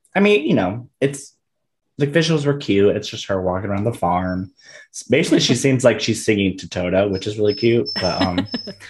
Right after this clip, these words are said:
Speaker 2: <laughs>
Speaker 1: it's such a, you know, legendary song, and it's really cool to hear her, like, sing in what would, you could probably consider, like, her voice is, like, top tier. Do you hear that?
Speaker 2: Yeah, just, who's crying?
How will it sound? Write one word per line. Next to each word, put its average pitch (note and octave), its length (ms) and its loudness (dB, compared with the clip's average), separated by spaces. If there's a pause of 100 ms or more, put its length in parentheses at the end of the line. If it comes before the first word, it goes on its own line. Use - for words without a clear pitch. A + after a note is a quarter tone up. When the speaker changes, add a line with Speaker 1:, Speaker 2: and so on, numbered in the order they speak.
(140)
Speaker 2:
<laughs> - 580 -20
Speaker 1:
it's C#3 180 0
such D#3+ 180 0
a, A2 380 4 (180)
you F#2+ 120 -4
know, F#2 280 -6 (100)
legendary A#2 460 0
song, F#2+ 540 -2
and F2 260 -6 (320)
it's A#2+ 140 -4
really F#3 280 4
cool A#2 260 2
to G2+ 100 2
hear G#2 280 2
her, G2 520 2
like, F#2 240 -4 (680)
sing G2 360 0
in F#2 540 0
what G2+ 220 2
would, - 280 -4
you G2+ 140 -6
could - 160 -8
probably G2 240 0
consider, F#2+ 480 -4
like, F2 320 -6 (500)
her G#2+ 140 0
voice F#2 260 -2
is, F#2 140 -8
like, - 240 -6 (140)
top - 340 -4
tier. F#2 560 -6
Do D#3+ 80 4
you D#3+ 60 4
hear C#3 120 4
that? B2+ 240 -2 (240)
Speaker 2:
Yeah, A3 280 -6
just, - 260 -14
who's A#3+ 180 -10
crying? A3+ 380 -10